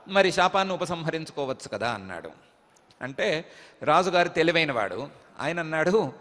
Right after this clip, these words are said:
"నీ హృదయం మెత్తని హృదయం అయ్యా,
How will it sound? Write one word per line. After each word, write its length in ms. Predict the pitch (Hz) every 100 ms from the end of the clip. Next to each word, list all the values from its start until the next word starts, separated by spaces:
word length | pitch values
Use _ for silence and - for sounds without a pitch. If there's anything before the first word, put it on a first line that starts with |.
| - - - _ _ _ _ 127
"నీ 280 | 151 208
హృదయం 840 | 180 151 165 240 262 208 156 220 196 - -
మెత్తని 340 | 143 - 214
హృదయం 380 | 170 135 139 127
అయ్యా, 380 | 104 104 160